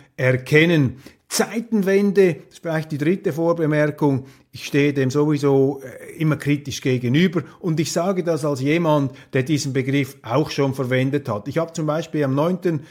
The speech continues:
ähm, September zweitausendelf, Entschuldigung, zweitausendeins, als damals, äh, diese Zwillingstürme in New York,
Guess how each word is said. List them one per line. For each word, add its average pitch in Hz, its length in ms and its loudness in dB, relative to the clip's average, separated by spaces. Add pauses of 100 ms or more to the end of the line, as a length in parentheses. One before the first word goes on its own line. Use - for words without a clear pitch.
(340)
ähm, 139 360 2
September 156 640 -2
zweitausendelf, 139 1500 -2 (720)
Entschuldigung, 143 340 2
zweitausendeins, 131 1160 -2 (260)
als 127 220 -6
damals, 139 580 0
äh, 127 160 0
diese 131 460 -2
Zwillingstürme 151 840 0
in 139 260 -2
New 123 60 0
York, 139 460 0